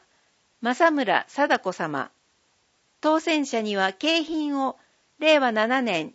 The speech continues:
二月二十五日に発送しました。視覚障害のある方に向け、音訳シーディー、デイジー版による水波写経だよりを発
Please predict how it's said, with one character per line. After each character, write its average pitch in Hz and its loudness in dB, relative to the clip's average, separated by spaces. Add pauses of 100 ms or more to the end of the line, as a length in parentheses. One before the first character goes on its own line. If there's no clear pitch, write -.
二 247 -4
月 311 -2
二 320 -4
十 247 -2
五 247 -2
日 226 -4
に 175 -4
発 196 -10
送 285 -2
し 277 -10
ま 262 -4
し - -14
た。 - -2 (1000)
視 - -14
覚 339 2
障 330 2
害 269 2
の 220 -2
あ 277 2
る 285 -2
方 226 0
に 214 -2
向 160 -8
け、 156 -4 (260)
音 302 0
訳 320 -2
シ 294 -4
ー - -6
デ 262 -6
ィ 185 -4
ー、 - -20 (140)
デ 311 0
イ 311 -2
ジ 311 -4
ー - -4
版 277 0
に 262 -2
よ 240 0
る 220 -4
水 247 -4
波 320 -2
写 262 -4
経 320 0
だ 320 2
よ 311 0
り 214 -2
を 180 2
発 190 -4